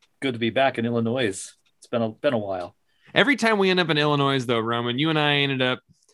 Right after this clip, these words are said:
Speaker 2: on our side in a bathroom.
Speaker 1: <laughs>
Speaker 2: At least this time, one
Speaker 1: Every
Speaker 2: of us,
Speaker 1: time.
Speaker 2: we're not chained to toilets on the opposing side of the room with only one saw, and we have the option of cutting our foot off to get out of here.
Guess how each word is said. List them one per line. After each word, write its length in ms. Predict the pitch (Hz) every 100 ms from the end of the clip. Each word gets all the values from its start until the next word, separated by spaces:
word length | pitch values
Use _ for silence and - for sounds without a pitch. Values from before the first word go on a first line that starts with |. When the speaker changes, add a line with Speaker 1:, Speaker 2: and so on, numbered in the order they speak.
| _
Speaker 2:
on 140 | - 147
our 140 | 156
side 800 | 143 156 147 143 139 139 139 135 - -
in 160 | 139
a 60 | 160
bathroom. 920 | 147 139 135 131 139 131 131 131 117
Speaker 1:
<laughs> 60 | - _ - -
Speaker 2:
At 60 | 147
least 240 | 214 -
this 160 | 190 -
time, 260 | 180 165
one 120 | 147 156
Speaker 1:
Every 120 | 151
Speaker 2:
of 40 |
us, 160 | 143 -
Speaker 1:
time. 80 | 147
Speaker 2:
we're 60 |
not 240 | 139 139 -
chained 720 | - - 151 147 147 143 -
to 100 | -
toilets 440 | - 143 151 127 107
on 100 | 117
the 80 | 117
opposing 360 | 120 127 120
side 220 | 110 123 113
of 100 | 101
the 80 |
room 360 | 107 117 123 113
with 120 | 104
only 180 | 113 113
one 300 | 104 110 107
saw, 480 | 104 120 117 107 98
and 80 | 107
we 80 |
have 160 | 104 95 113
the 80 |
option 280 | 107 110 -
of 140 | 95 -
cutting 220 | 127 107
our 100 | 101
foot 180 | 135 127
off 180 | 101 -
to 60 |
get 100 | 98
out 120 | 95
of 60 | 101
here. 240 | 104 104